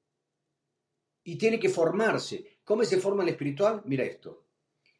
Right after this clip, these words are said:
Gálatas cuatro diecinueve. "Iglesia que caminaba en la carne porque estaba debajo de la ley. Hijos míos, por quien de nuevo sufro dolores de parto hasta que Cristo sea formado en ustedes". Hasta que Pedro, Simón,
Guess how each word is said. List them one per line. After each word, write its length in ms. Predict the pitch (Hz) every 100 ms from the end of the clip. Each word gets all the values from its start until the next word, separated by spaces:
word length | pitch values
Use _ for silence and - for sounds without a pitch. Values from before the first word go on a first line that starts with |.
| _ _
Gálatas 420 | 131 170 160 147
cuatro 520 | - 147 143 139 127 -
diecinueve. 600 | 117 120 117 104 - - _ _ _ -
"Iglesia 600 | 117 127 165 202 - 170
que 100 | 131
caminaba 360 | 127 135 151 151
en 60 |
la 140 | 135 127
carne 320 | 160 175 147
porque 260 | 127 -
estaba 300 | 113 139 127
debajo 340 | 120 117 - 117
de 100 | 107
la 120 | 101
ley. 320 | 98 87 - _ _ _ -
Hijos 320 | 196 - 196
míos, 380 | 196 214 190 165
por 160 | 143 135
quien 360 | 151 143 139 - _ _
de 240 | 127 139
nuevo 420 | 147 165 190 196 180
sufro 360 | - 170 156
dolores 360 | 143 143 143 135
de 100 | 131
parto 320 | 139 143 139
hasta 260 | 127 123 -
que 260 | 117 - _ _ _
Cristo 840 | - 143 180 208 - - _ 117
sea 220 | 104 110 104
formado 400 | 104 95 95 92
en 60 |
ustedes". 540 | 87 - 82 78 - - -
Hasta 260 | - - 139
que 140 | 127
Pedro, 640 | 123 202 220 135 127 117 -
Simón, 640 | - 131 165 202 151 -